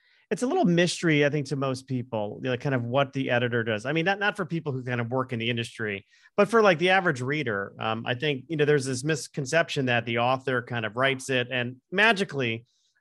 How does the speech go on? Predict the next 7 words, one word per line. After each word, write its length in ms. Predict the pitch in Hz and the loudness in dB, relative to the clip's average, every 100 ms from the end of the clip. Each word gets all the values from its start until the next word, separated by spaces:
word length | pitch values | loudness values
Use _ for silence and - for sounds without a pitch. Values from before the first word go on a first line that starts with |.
| - | 0
um, 420 | 135 131 123 131 - | 2 4 2 -2 -4
it 120 | 147 | -2
gets 160 | 143 | -4
published 440 | - - 185 165 147 | -4 -2 2 2 2
without 340 | 151 175 170 | 2 2 0
really 320 | 160 160 156 | -2 -2 -2
understanding, 840 | 143 135 127 - 143 147 131 113 | -4 -4 -6 -8 -6 -2 0 -2